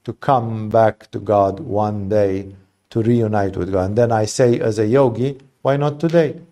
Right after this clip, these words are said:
Why not in this life? Why wait? If you are pre-programmed to go back to, why wait another five hundred lifetimes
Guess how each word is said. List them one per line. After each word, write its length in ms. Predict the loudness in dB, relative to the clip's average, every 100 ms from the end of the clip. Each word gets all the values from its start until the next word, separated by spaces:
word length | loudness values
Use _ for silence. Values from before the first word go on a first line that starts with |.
| _ _ _ -2
Why 160 | 2
not 240 | 2 2 2
in 140 | 2
this 200 | 2 2
life? 300 | 0 -2 -6 _ _ _ _ -14
Why 280 | 0 2 4
wait? 400 | 4 2 0 -10 _ _ _ _ _ _ _
If 200 | -8 2
you 80 | 2
are 100 | 2
pre-programmed 1000 | 0 0 0 2 4 4 2 0 -4 -6
to 60 |
go 200 | 0 0
back 280 | 2 0 0
to, 240 | -2 -2 -2
why 320 | 0 2 2
wait 360 | 2 0 0 -2
another 300 | -2 -2 -2
five 280 | -2 -4
hundred 340 | -4 -8 -8 -2
lifetimes 640 | -2 -2 -6 -8 -8 -12